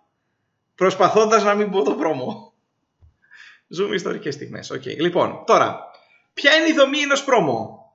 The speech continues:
Η δομή ενός πρόμο έχει να κάνει ως εξής. Όλα τα πρόμο, όλα τα πρόμο, λένε, «Θα κάνεις αυτό και θα πάρεις εκείνο». Αυτά είναι όλα τα πρόμο. Η, η δομή όλων των πρόμο είναι, «Θα πρέπει, μπορεί να, να κάνεις αυτό, να πηδήξεις μέσα από φωτιά, ξέρω και»,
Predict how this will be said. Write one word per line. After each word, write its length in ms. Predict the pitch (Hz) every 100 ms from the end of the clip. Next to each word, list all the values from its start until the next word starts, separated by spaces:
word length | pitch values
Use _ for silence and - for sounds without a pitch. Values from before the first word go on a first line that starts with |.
| _ _ _ _ _ _ _
Η 140 | 147
δομή 260 | 147 160 196
ενός 200 | 226 220
πρόμο 180 | 220 220
έχει 120 | 220
να 100 | 202
κάνει 180 | 196 208
ως 100 | 214
εξής. 420 | 208 - 127 -
Όλα 300 | - 262 269
τα 120 | 208 185
πρόμο, 520 | 175 151 185 220 -
όλα 260 | - 403 240
τα 140 | -
πρόμο, 460 | 143 135 180 214 _ _ _ _ _ _ _ _ _ _ -
λένε, 500 | 240 240 180 120 110
«Θα 160 | - 202
κάνεις 360 | 233 240 226 196
αυτό 500 | - 254 294 285 -
και 100 | 226
θα 100 | 214
πάρεις 260 | 214 220
εκείνο». 380 | 214 196 135 113 147
Αυτά 240 | 180 254
είναι 120 | 247
όλα 160 | 247 226
τα 100 | 196
πρόμο. 500 | 185 127 104 - _ _ _ _ _
Η, 280 | 143 151 175
η 40 |
δομή 340 | 160 160 190
όλων 200 | 220 214
των 200 | 175 147
πρόμο 360 | 143 165 185 220
είναι, 540 | 208 208 151 117 - _ _
«Θα 220 | _ 196 -
πρέπει, 300 | 220 220 208
μπορεί 240 | 220 226
να, 480 | 233 233 240 240 240
να 120 | 226 233
κάνεις 200 | 220 220
αυτό, 280 | 240 - 220
να 120 | 220
πηδήξεις 360 | 220 196 226 -
μέσα 140 | 226
από 140 | 233 214
φωτιά, 360 | 226 - 202
ξέρω 220 | 208 214
και», 120 | 208